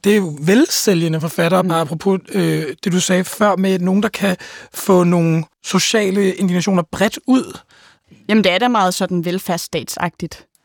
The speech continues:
Speaker 2: Altså, det, men, men så på den anden side, så er det jo også bare, giver det jo også bare mening, at kulturen i et land ligesom repræsenterer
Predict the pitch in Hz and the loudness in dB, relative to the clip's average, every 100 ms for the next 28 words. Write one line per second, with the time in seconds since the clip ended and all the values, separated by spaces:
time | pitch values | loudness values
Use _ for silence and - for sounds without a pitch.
0 | _ - 190 185 196 185 - 202 190 196 | _ -4 -2 0 0 0 2 2 2 2
1 | 190 185 208 202 190 185 208 - 240 254 | 0 0 -2 0 0 2 0 -2 0 0
2 | - 214 139 - 175 160 117 196 - 180 | 2 2 2 0 0 0 0 -2 -2 0
3 | 175 175 _ _ - 196 175 170 - 190 | 0 -2 _ _ -2 0 2 2 0 0
4 | 180 185 190 208 214 - 165 170 - - | 2 2 2 2 2 0 0 -2 -6 -6
5 | 180 - 185 170 165 165 165 160 - - | -4 -2 0 0 0 0 -2 -2 -10 -12
6 | - 175 175 165 - _ _ - 180 - | -6 -2 0 -2 -6 _ _ -4 -2 0
7 | 180 - 180 - 202 135 | -2 0 0 0 2 2